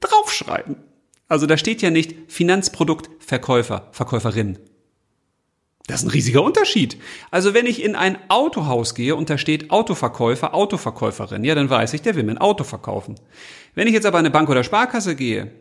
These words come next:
oder ich lasse mich irgendwo online beraten und da wird mir suggeriert, ich kriege eine Beratung, das heißt, ich kriege einen Rat, dann gehe ich nicht davon aus, dass dieser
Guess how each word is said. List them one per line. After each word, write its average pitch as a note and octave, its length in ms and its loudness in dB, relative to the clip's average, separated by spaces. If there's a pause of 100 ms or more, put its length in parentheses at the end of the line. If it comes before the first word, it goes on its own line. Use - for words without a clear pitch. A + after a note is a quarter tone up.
(160)
oder A#2 280 2
ich A2+ 120 -10
lasse B2 160 -2
mich A2+ 80 -4
irgendwo A2+ 260 -4
online G#3+ 360 0
beraten A#2 440 -2 (220)
und C3+ 120 -2
da D#3 80 4
wird G3 140 2
mir F#3 80 0
suggeriert, D#3 560 2
ich D3 140 -8
kriege D#3 300 -2
eine C3 160 0
Beratung, C3+ 1080 0
das A2+ 160 -8
heißt, C#3 200 -2
ich A#2 80 -10
kriege - 260 -2
einen A2+ 200 -4
Rat, D3 440 0 (340)
dann B2 220 4
gehe C3 180 4
ich A#2+ 100 -2
nicht G3 220 2
davon A3+ 220 -2
aus, D#3 200 0
dass C#3+ 120 -4
dieser A2+ 240 -4